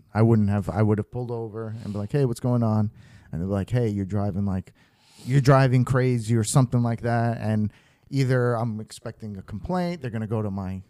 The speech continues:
supervisor, give me a ticket or something, but I'm not gonna challenge them,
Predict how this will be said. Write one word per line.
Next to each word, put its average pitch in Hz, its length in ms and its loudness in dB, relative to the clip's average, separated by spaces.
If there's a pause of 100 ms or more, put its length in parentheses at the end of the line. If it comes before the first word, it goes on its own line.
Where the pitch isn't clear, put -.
supervisor, 139 720 -2
give 101 200 -10
me 113 140 -2
a 107 60 -6
ticket 151 340 -4
or 151 60 2
something, 147 200 -2
but 107 120 -2
I'm 120 120 4
not 139 180 6
gonna 113 280 0 (180)
challenge 127 580 -4
them, 107 320 -2